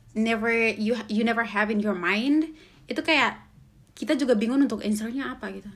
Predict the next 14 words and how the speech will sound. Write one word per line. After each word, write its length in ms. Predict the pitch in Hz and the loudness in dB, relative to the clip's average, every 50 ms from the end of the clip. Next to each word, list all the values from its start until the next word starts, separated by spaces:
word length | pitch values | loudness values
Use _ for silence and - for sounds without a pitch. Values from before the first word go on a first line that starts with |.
| - - - - _ - - - - | -20 -20 -20 -20 _ -20 -20 -20 -20
Kayak, 240 | - - - - - | -16 -14 -10 -6 -4
"Aduh, 80 | 220 247 | -2 0
mau 120 | 240 247 | 0 0
jawab 220 | 208 214 208 202 202 | 2 2 2 2 2
apa 200 | 185 - - 226 | 0 -2 -2 -4
nih?" 240 | 233 254 247 220 - - _ _ _ _ _ - - - - - - - _ - - - | -4 -4 -6 -8 -12 -18 _ _ _ _ _ -20 -20 -20 -20 -20 -20 -20 _ -20 -8 -4
Apalagi 480 | - 269 269 277 254 254 254 269 349 381 | -2 -2 2 2 4 4 4 4 2 2
kalau 160 | 370 330 285 | 2 2 4
yang 320 | 254 233 233 233 214 214 - | 4 2 2 0 -2 -4 0
tanya 360 | - - 226 226 226 226 214 214 | 4 4 6 6 6 2 0 0
questionnya 500 | - 220 214 214 - 247 254 277 302 311 | 0 -2 0 -2 -2 0 2 2 2 2
tuh 120 | 339 339 | 2 2
orang 160 | 269 233 208 208 | 2 4 4 2
hitam. 420 | 220 247 247 - 196 185 190 190 | 2 0 -2 -6 -8 -10 -10 -12